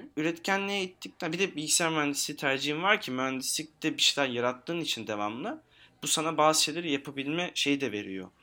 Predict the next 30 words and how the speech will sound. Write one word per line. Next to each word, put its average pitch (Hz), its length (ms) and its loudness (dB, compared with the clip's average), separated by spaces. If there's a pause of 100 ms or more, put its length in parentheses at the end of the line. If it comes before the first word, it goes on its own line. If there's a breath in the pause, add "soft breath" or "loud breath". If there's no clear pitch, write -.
(200 soft breath)
Kendi 147 320 -2
başına - 240 -2
oturup 151 360 -8
bir - 40 -2
şey - 200 2
yapabiliyorsun 185 680 -4
aslında, 104 380 -6
yaratabiliyorsun. 131 760 -2
Bu 127 60 -10
güzel 123 320 -2
bir 120 40 -10
şey. 165 300 -2 (640 soft breath)
Ee, 110 240 -4
tıpkı 175 340 -2
işte 165 260 4
yazarlık 139 600 2
gibi. 98 180 -10
Sanatsal 156 500 0
açıdan 160 400 0
değil 170 140 -4
belki 123 300 0
ama 277 140 -2
bir - 100 -8
ürün 214 180 0
ortaya 123 360 -2
çıkarıyorsun. - 640 -6 (220 loud breath)
E, 180 100 4
ondan 226 340 4
sonra 202 380 0
bakıyorsun 202 640 -2